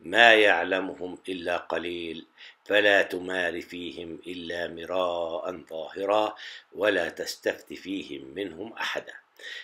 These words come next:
فَمِنْ خِلَالِ النَّصْ أَجْمَعَ الْعُلَمَاءَ عَلَى أَنَّ عَدَدُ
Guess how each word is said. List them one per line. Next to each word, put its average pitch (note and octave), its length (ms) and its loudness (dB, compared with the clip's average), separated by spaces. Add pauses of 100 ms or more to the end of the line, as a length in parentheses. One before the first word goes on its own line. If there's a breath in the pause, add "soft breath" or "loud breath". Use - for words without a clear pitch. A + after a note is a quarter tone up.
(120 loud breath)
فَمِنْ G#2 280 0
خِلَالِ G2+ 460 4
النَّصْ G2+ 760 -2 (600 loud breath)
أَجْمَعَ G#2 460 4 (140)
الْعُلَمَاءَ G2 800 2 (380 soft breath)
عَلَى F2+ 280 -4
أَنَّ A#2+ 400 2
عَدَدُ F#2 600 4